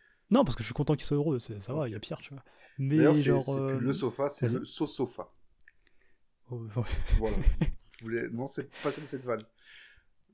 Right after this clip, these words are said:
Speaker 1: C'est to-, c'est toi et ton dos.
Speaker 2: Alors, attends,
Speaker 1: Mais,
Speaker 2: quand même,
Speaker 1: euh,
Speaker 2: pour
Speaker 1: non,
Speaker 2: les
Speaker 1: mais en tout
Speaker 2: auditeurs, euh, je
Speaker 1: Vas-y.
Speaker 2: vois que t'avais précisé sur le doc qu'on partage ensemble sur Google Drive, il y a marqué le sofa Soso,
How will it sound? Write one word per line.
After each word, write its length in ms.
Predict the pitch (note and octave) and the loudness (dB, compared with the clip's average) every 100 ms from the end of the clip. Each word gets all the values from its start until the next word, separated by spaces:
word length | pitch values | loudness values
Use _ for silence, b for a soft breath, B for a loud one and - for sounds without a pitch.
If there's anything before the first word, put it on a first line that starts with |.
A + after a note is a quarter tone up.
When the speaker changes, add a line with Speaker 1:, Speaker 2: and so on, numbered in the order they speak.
| _ _ | _ _
Speaker 1:
C'est 520 | - - - B2 A2+ - | -14 -10 -4 -2 -2 -6
to-, 160 | C3+ C3 | -10 -6
c'est 160 | B2+ | -4
toi 140 | B2 A#2+ | -2 -2
et 40 | |
ton 120 | B2 | -2
dos. 140 | A2 G#2+ | -4 -2
Speaker 2:
Alors, 220 | C#3+ D3 D#3 | 6 8 10
attends, 240 | F3+ D#3 | 10 10
Speaker 1:
Mais, 60 | B2+ | 10
Speaker 2:
quand 80 | |
même, 120 | D3+ B2+ | 8 6
Speaker 1:
euh, 60 | |
Speaker 2:
pour 100 | B2+ | 6
Speaker 1:
non, 60 | C#3 | 8
Speaker 2:
les 80 | C3+ | 8
Speaker 1:
mais 60 | |
en 20 | C3+ | 6
tout 40 | |
Speaker 2:
auditeurs, 340 | C3+ B2+ E3+ F3 | 2 8 8 8
euh, 360 | A2 G#2+ C#3 | 4 0 0
je 60 | B2 | 0
Speaker 1:
Vas-y. 80 | A#2 | 6
Speaker 2:
vois 160 | E3 | 6
que 60 | E3+ | 8
t'avais 160 | B2+ | 6
précisé 540 | B2 C3 B2+ B2+ E3+ E3+ B | 6 2 -2 4 4 4 B
sur 200 | B - | B 2
le 80 | C3 | 2
doc 260 | A#2+ D3+ D3 | 8 8 8
qu'on 120 | A#2+ | 0
partage 340 | C3 A#2+ C3 | 0 2 0
ensemble 340 | B2+ A#2+ C#3+ B2+ | 0 -2 -2 -4
sur 160 | - | -6
Google 240 | A2+ A2+ A2+ | -6 -2 2
Drive, 280 | A2+ E3+ D#3+ | 8 8 8
il 60 | |
y 40 | A#2+ | 4
a 60 | |
marqué 260 | A2 A2+ D3+ | 2 0 0
le 120 | B2+ | 0
sofa 360 | A#2+ A#2+ D#3+ E3 | -2 0 2 2
Soso, 560 | - D3+ D3 E3 - | 4 2 2 0 0